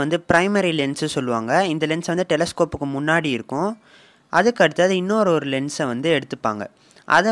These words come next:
வந்து செகண்டரி லென்ஸு சொல்லுவாங்க. ஆனா இதுல என்னன்னா, பிரைமரி லென்ஸ், அதாவது முன்னாடி இருக்கிற அந்த லென்ஸை இருக்கிற ஃபோக்கல் லென்த்தை விட பின்னாடி இருக்கிற அந்த செகண்டரி லென்ஸோட ஃபோக்கல் லென்த் கம்மியா இருந்தா மட்டும்தான் உங்களால டெலஸ்கோப்புக்கு ஜூம் பண்ண வைக்க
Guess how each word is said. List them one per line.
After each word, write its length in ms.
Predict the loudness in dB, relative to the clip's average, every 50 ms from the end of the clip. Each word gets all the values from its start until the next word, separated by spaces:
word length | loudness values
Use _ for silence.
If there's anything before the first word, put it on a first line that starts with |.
| 0
வந்து 160 | 0 -2 -4 -4 -2 -4
செகண்டரி 400 | -2 0 0 0 0 0 0 -2 -2
லென்ஸு 280 | -2 -4 -6 -8 -8 -6
சொல்லுவாங்க. 300 | -6 -4 -6 -4 -4 -6 -6 -6 -8 -16 -20 -20 -20 -20 -20 -20 _ _ -6 -2 -2
ஆனா 240 | 0 0 0 0 -2 -2 -4 -6
இதுல 180 | -6 -4 -4 -4 -4
என்னன்னா, 300 | -4 -4 -2 -2 -2 -2 -2 -4 -6 -14 _ _ 0
பிரைமரி 420 | 0 0 2 2 2 2 2 2 -2
லென்ஸ், 200 | -2 -4 -4 -2 0
அதாவது 180 | 2 2 2 0 -2
முன்னாடி 260 | 0 0 0 2 0 -2
இருக்கிற 240 | -2 -4 -2 -2 -2 -2
அந்த 140 | -2 -4 -6 -6 -4
லென்ஸை 360 | -6 -6 -6 -6 -4 -4 -2 -2 -4 -6 -6 -6 -6 -6
இருக்கிற 260 | -6 -4 -4 -6 -6 -2
ஃபோக்கல் 320 | -2 -4 -2 -2 -2 -2 -2
லென்த்தை 260 | -4 -4 -6 -6 -6 -6
விட 160 | -6 -6 -4 -2 -2 -2 -4 -6 _ _ _ _ _ _ _
பின்னாடி 360 | -4 -2 0 0 0 2 0 -2
இருக்கிற 240 | -4 -4 -4 -2 -2
அந்த 160 | 0 -2 -4 -2
செகண்டரி 400 | -4 -4 -2 -2 -4 -2 -4 -4 -4
லென்ஸோட 300 | -4 -4 -4 -4 -6 -6 -2
ஃபோக்கல் 300 | -2 -4 -4 -2 -4 -4 -4
லென்த் 180 | -4 -6 -8 -4 -2
கம்மியா 360 | -2 -2 -2 -4 -4 -2 -2 -2 -2
இருந்தா 220 | -2 -2 -4 -4 -4 -4 -6
மட்டும்தான் 560 | -10 -10 _ -10 -10 -8 -8 -6 -6 -6 -6 -8 -12 -20 -20 -20 _ _ _ -6
உங்களால 420 | -6 -4 -2 -2 0 0 0 -2 -2 -2 -4
டெலஸ்கோப்புக்கு 640 | -4 -4 -4 -6 _ -6 -6 -6 -6 -8 -6 -6 -6 -4
ஜூம் 180 | -4 -4 -4 -6 -4 -2
பண்ண 140 | -2 -2 -2 -4
வைக்க 180 | -6 -8 -8 -8